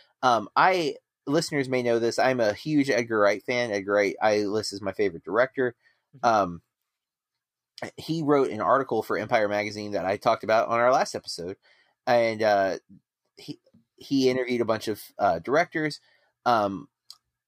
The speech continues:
Speaker 1: and their, and actors about their favorite cinematic moments. And one director who didn't get to finish their article because they missed the deadline, which seems appropriate, um,
Speaker 2: Yes.
Speaker 1: was Quentin Tarantino. And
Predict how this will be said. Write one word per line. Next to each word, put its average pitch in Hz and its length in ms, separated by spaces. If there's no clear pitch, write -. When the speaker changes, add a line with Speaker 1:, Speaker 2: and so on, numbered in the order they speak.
Speaker 1:
and 120 220
their, 117 300
and 165 200
actors 120 540
about 117 320
their 117 140
favorite 117 340
cinematic 113 560
moments. 107 380
And 104 180
one 170 240
director 139 420
who 123 140
didn't 135 360
get 123 300
to 135 100
finish 123 580
their 117 260
article 127 640
because 117 420
they 110 200
missed 110 260
the 104 80
deadline, 107 460
which 98 140
seems 107 360
appropriate, 104 500
um, 110 140
Speaker 2:
Yes. - 300
Speaker 1:
was 120 180
Quentin 139 160
Tarantino. 117 580
And 123 480